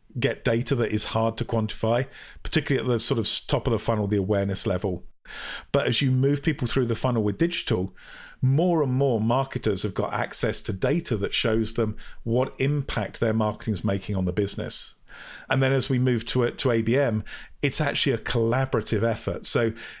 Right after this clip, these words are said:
it's not just having the data that shows you how you're impacting the business, but it's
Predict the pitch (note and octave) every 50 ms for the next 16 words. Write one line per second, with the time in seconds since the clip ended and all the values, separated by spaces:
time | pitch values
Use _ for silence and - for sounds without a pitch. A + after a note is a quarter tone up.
0 | - _ - C#3+ - - C#3 C#3+ D3+ D#3 - - - C#3+ B2+ - - - - C#3+
1 | C3 B2+ A2+ C3 A#2+ A#2 A2+ A2 A#2 A2+ A2 G#2+ G2+ G2+ - - B2+ B2 C#3 D#3
2 | D3 - - C3+ G#2+ G#2 G2+ - - - - A#2 G#2+ G#2+ G2 F#2 - G#2+ G2+ G2
3 | F#2+ - - - - - - - B2 A#2+ A#2 G#2+ G#2+ G#2 G#2 G2 F#2+ - A#2 G#2+
4 | - - G#2+ G2 F2+ G#2 G#2 G2 - - G2+ F#2+ - - - - - - - -
5 | - - - C#3+ C3+ B2+ A#2 -